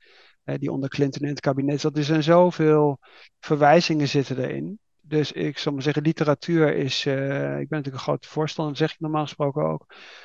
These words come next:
driehonderdvijfendertig tot en met driehonderdtachtig of zo, is literatuur en no-, en, eh, verwijzingen nog steeds uitstekend. En het is natuurlijk zo, als je vergelijkt waar er voor de rest over geschreven wordt.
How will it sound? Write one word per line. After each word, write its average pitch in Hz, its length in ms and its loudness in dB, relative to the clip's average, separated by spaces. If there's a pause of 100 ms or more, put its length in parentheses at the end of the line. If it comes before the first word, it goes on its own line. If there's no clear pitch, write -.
(240)
driehonderdvijfendertig 147 1160 2
tot - 240 -6
en 139 100 -2
met 139 180 -4
driehonderdtachtig 139 1600 -4
of 135 100 -14
zo, 151 420 -2 (560)
is 143 140 -4
literatuur 151 640 0
en 135 120 -2
no-, 151 260 4
en, 139 300 -2
eh, 143 440 -4
verwijzingen 143 720 -2 (420)
nog 156 160 -4
steeds 180 320 4
uitstekend. 160 720 -2 (640)
En 156 140 2
het 160 120 0
is 180 60 6
natuurlijk 165 240 0
zo, 165 140 6
als 165 120 4
je 165 80 0
vergelijkt 165 480 4
waar 156 160 6
er 156 80 2
voor 156 120 0
de 151 60 0
rest 185 220 0
over 147 200 4
geschreven 139 440 0
wordt. 147 360 -4